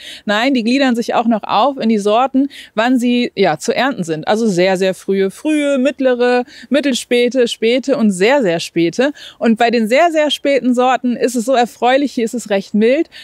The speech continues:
dass wir die den Winter über nach Bedarf ernten können. Also die stehen im Beet, die stehen da auch gut und nach Bedarf können wir die einfach beernten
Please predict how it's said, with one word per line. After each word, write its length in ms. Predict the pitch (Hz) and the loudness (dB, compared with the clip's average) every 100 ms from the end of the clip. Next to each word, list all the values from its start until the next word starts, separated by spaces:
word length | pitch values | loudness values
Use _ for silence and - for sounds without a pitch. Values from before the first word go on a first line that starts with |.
| - | -4
dass 240 | 240 339 | -2 0
wir 140 | 349 285 | 0 0
die 180 | 277 254 | 0 2
den 220 | 240 202 | 2 2
Winter 360 | 339 453 392 | 0 0 0
über 280 | 277 294 294 | 2 0 0
nach 280 | 262 233 262 | 0 -2 -2
Bedarf 460 | - 202 226 285 - | -2 0 0 0 -4
ernten 340 | - 254 - 170 | -4 -4 -4 -8
können. 280 | 160 151 | -8 -6
Also 280 | - 196 208 | -2 0 2
die 140 | 214 226 | 0 0
stehen 320 | - 302 392 370 | 0 0 0 -4
im 60 | |
Beet, 240 | 285 294 302 - | -2 0 -2 -4
die 80 | - | -10
stehen 260 | - 269 254 | -2 0 2
da 140 | 226 | 2
auch 160 | 214 - | 0 -2
gut 240 | 277 339 | -2 -2
und 100 | - | 0
nach 200 | 220 254 | -2 -2
Bedarf 440 | 247 226 220 262 - | -2 0 0 0 -2
können 280 | 269 277 | -2 0
wir 100 | 262 | 0
die 160 | 220 240 | 0 0
einfach 380 | 190 254 240 - | 0 0 -2 -4
beernten 520 | - - 226 262 269 | -4 -2 -2 -2 -4